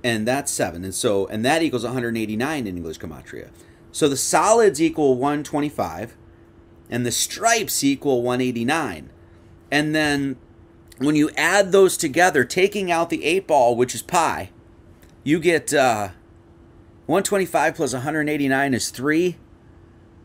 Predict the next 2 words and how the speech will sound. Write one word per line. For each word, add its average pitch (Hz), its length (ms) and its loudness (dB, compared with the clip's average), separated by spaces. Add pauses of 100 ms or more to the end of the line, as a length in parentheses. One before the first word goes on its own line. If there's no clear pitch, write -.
(180)
one, 147 520 -2 (1160)
four. 110 520 -2